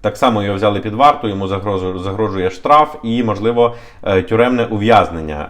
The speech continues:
Е, на жаль, е, з приводу того дідуся жодної додаткової інформації, е, поліція і прикордонна служба більше не публікували. Е, от. І тут ми бачимо, що, е, знову ще один жарт, який обернувся зовсім несмішними,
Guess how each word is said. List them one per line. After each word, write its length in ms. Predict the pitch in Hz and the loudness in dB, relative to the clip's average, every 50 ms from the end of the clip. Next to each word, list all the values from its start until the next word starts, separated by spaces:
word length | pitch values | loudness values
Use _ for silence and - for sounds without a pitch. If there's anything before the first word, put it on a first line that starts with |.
| - | -6
Е, 240 | - 90 90 87 90 | -2 -2 0 0 0
на 140 | 98 107 110 | 0 -2 0
жаль, 300 | 110 135 131 127 113 104 92 | 2 2 2 2 0 -2 -2
е, 120 | 92 95 95 | -2 -2 -4
з 60 | - | -4
приводу 380 | - 120 123 123 113 107 101 | -4 -4 -2 -2 -2 -2 -4
того 280 | 92 - 120 113 110 110 | -2 0 0 0 2 -2
дідуся 420 | 104 104 101 107 107 - 127 110 | -4 -4 -8 -10 -2 0 0 0
жодної 360 | 101 104 113 113 104 107 101 95 | 2 2 0 0 2 -2 -4 -4
додаткової 640 | 95 98 95 87 - - 113 101 101 98 - - | -4 -4 -6 -6 -4 -4 -4 -2 -2 -6 -6 -8
інформації, 760 | 104 104 - - 110 110 110 107 101 - - - 95 87 87 - - - - - - _ - | -10 -10 -8 -8 -6 -2 0 0 -2 -2 -4 -10 -10 -10 -10 -10 -16 -20 -20 -20 -20 _ -4
е, 340 | - 95 98 98 95 95 95 | 0 4 4 6 6 4 4
поліція 560 | - - 123 123 123 113 117 - - 101 95 | 2 2 2 2 2 0 -2 -4 -2 -2 -2
і 100 | 95 107 | -2 -4
прикордонна 540 | 107 107 104 - - 110 104 113 110 107 104 | -6 -6 -6 -4 -4 0 0 0 0 0 -2
служба 320 | - - 120 107 95 101 | -6 -6 -8 -4 -2 -2
більше 400 | 90 95 110 113 104 - - 101 | -2 0 -2 -4 -4 -4 -6 -8
не 300 | 90 92 98 110 117 113 | -6 -4 -2 0 0 -2
публікували. 800 | - 107 92 87 95 95 95 - 120 131 147 165 175 170 170 170 - - - - - - - - - | -2 -4 -8 -8 -10 -10 -10 -4 2 4 4 4 4 2 0 -2 -4 -12 -20 -20 -20 -20 -20 -6 0
Е, 140 | 110 104 104 | 4 4 4
от. 300 | 104 110 104 101 - - | 6 4 2 2 2 -4
І 80 | 123 110 | -8 -6
тут 220 | - 170 180 170 | -6 -6 -4 0
ми 80 | 151 127 | -2 4
бачимо, 480 | 120 127 131 131 - 139 120 110 104 | 6 6 4 4 2 -4 -4 -4 -4
що, 840 | 98 - - - 113 107 104 101 101 98 95 95 95 - 98 92 92 | -4 -6 -4 0 2 2 4 6 6 6 6 6 4 4 2 2 2
е, 40 | 92 | 0
знову 320 | 92 110 139 147 135 123 113 | 0 0 0 2 2 0 -4
ще 180 | - - 120 | -2 0 2
один 280 | 113 107 98 107 104 101 | 2 2 2 -2 -2 2
жарт, 320 | 113 127 135 135 - - | 2 2 2 2 -2 -8
який 300 | 107 92 - - 113 110 | -10 -10 -8 -8 -8 -6
обернувся 680 | - 104 95 95 95 101 113 123 123 - - 123 113 113 - - - - - - - | -4 -4 -4 -4 -4 -4 -4 -4 -4 -6 -6 -6 -6 -6 -8 -16 -18 -20 -20 -16 -14
зовсім 640 | 98 92 90 113 123 131 127 - - 135 131 127 123 - - - - _ - - | -12 -2 2 2 2 2 0 -4 -6 -6 -6 -6 -6 -10 -18 -20 -20 _ -12 -6
несмішними, 840 | 101 104 101 - - 110 95 - - 107 104 107 104 104 110 107 | -6 -6 -6 -6 -8 -8 -10 -8 -8 -6 -4 -4 -2 -4 -4 -6